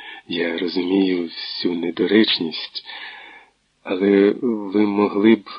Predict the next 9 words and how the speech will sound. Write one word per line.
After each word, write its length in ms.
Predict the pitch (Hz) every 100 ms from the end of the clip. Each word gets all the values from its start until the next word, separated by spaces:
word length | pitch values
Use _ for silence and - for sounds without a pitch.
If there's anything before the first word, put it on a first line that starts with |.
| 107 107 101 101 - 113
я 340 | 104 95 104
можу 460 | 101 120 117 113 101
вас 440 | 107 107 - - -
знайти 840 | 98 101 95 92 _ _ - 110 110
поза 280 | 117 107 113
роботою». 640 | 120 131 156 - 85 107 _ _ _ _ _ _ _ _ _ -
«Я 200 | 113 143
ж 80 | -
сказала». 640 | - 82 85 85 -